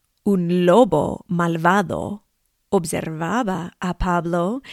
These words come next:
mientras bailaba y leía y jugaba.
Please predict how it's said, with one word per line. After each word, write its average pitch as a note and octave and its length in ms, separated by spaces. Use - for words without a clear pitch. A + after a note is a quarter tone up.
mientras F#3 840
bailaba F3 840
y G3 140
leía F3+ 800
y F#3+ 120
jugaba. F3+ 760